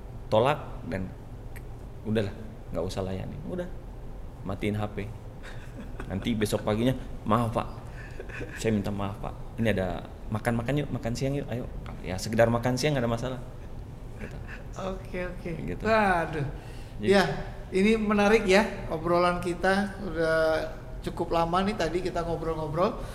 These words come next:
Speaker 2: Eh, saya mau ajak juga nih untuk teman-teman semua, kita belajar untuk selalu mengucap syukur. Belajar juga tadi lewat, eh, pesan yang Adi sampaikan, selalu andalkan Tuhan.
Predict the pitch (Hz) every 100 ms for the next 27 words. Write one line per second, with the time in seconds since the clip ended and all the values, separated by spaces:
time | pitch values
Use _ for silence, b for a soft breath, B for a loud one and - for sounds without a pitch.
0 | B B B - 180 185 190 196 - -
1 | - - - - - - - - 175 185
2 | 175 165 165 160 165 143 135 - 143 135
3 | 139 - - - - - 143 143 147 151
4 | 151 143 151 156 143 135 160 - - -
5 | - - - - - - - - - -
6 | - - - - - - - 135 135 143
7 | 135 139 - 135 127 123 131 131 127 -
8 | 123 - - - - - - - - -
9 | - 127 127 127 123 127 139 123 139 123
10 | 123 123 123 123 - - - - - -
11 | 117 117 127 139 127 127 123 120 123 120
12 | 120 135 135 120 - B B B B B
13 | - - 165 151 131 123 120 113 117 113